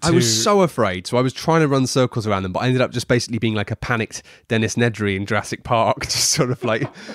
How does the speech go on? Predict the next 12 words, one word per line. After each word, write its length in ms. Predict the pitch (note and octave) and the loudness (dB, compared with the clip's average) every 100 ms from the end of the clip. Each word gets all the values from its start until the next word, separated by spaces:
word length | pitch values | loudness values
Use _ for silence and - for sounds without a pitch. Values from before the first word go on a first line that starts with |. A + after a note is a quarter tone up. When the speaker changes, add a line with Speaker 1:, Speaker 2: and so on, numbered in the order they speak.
| D3 | -4
Speaker 1:
running 400 | C#3+ C#3+ C3+ B2+ | 2 4 4 2
into 180 | B2 - | 0 0
the 120 | A#2 | 0
mud 200 | B2 A#2+ | 2 0
and 160 | G#2 G2 | -2 -6
screaming. 460 | - A#2+ G#2+ F#2 - - - - | -2 0 0 -4 -10 -20 -20 -6
But 340 | C3+ G3 - _ _ _ - | -2 -2 -4 _ _ _ -10
Chris 260 | - C#4 - _ _ | -4 -4 -4 _ _
Pratt 400 | A#3 D4 - - _ _ _ | -2 -2 -2 -8 _ _ _
was 400 | - C#3 D3 A#2+ - | -4 0 0 0 -2
an 100 | D3 | 0
alien 340 | G3 E3 | 2 2